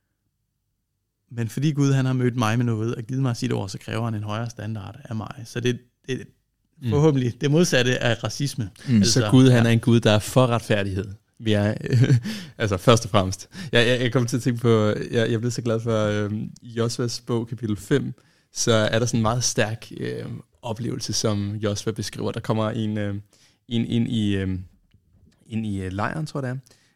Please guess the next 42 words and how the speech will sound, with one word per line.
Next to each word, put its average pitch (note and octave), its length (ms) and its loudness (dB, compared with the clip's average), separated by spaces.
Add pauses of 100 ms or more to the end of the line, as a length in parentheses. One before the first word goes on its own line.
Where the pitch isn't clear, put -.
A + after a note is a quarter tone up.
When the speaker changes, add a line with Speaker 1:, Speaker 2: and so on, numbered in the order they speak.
(140)
Speaker 2:
Og, G#2 320 2
øhm, G2 380 -2 (840)
øh, G#2+ 100 -12 (320)
ja, G2 140 -8 (500)
d-, - 420 -16
d-, G2+ 140 -8
han G#2 160 -2
står, A2 380 -4
øh, G#2 80 -6
foran G#2+ 300 -2
Josva G#2+ 400 0
med, G2 280 -4 (200)
med G#2+ 140 -18
sværdet A#2 320 -2
i G#2+ 40 -4
hånden, D3 440 0
og, G#2+ 300 -2
øhm, G2+ 200 -4 (260)
så - 80 -12
står A#2 140 0
der, G#2+ 80 2
Josva, C3 480 0 (200)
det G#2+ 160 0
er G2+ 260 -4 (320)
Josvas A2 200 -6
bog, A2+ 160 -8
kapitel G2+ 160 -8
fem, A#2 180 -6
vers G#2 440 -8 (100)
tretten. C3+ 420 -4 (340)
Josva C3+ 280 2
gik - 300 -4
hen C#3+ 160 4
til A#2+ 200 0
ham, A#2 340 0
og - 140 -6
så A2+ 220 0
stiller A#2+ 220 -4
han A2+ 80 0
det A2 60 0
her A2 60 0
spørgsmål: A#2 400 -2